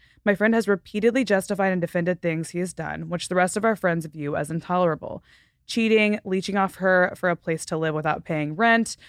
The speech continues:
being super cocky when other people are around, et cetera. She's definitely picked up the vibe that none of us really like him because she barely talks about him anymore and never brings him around.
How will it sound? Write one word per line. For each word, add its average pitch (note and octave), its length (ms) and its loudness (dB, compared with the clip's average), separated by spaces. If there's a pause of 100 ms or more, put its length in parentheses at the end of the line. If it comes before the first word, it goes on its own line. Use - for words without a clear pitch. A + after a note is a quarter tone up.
(220)
being A3+ 220 4
super A#3+ 260 0
cocky G3 500 0
when F3+ 160 -2
other F3+ 220 0
people E3+ 240 -4
are D#3 160 0
around, F3+ 380 2
et E3+ 120 -14
cetera. - 440 -8 (500)
She's A3 220 0
definitely A#3+ 320 4
picked G#3 240 -2
up A3 100 -2
the A#3+ 100 0
vibe E3+ 280 2
that F#3 120 -4
none E3+ 160 0
of F#3+ 120 2
us F3 180 0
really G3 160 0
like F#3+ 220 2
him D3+ 220 -4
because E3 220 -4
she - 140 -8
barely F3+ 300 2
talks E3+ 260 -6
about E3 160 -2
him E3+ 140 -4
anymore D3 340 -6
and D#3 140 -6
never D#3+ 200 -2
brings D3 300 -6
him D#3 80 -10
around. E3 460 -2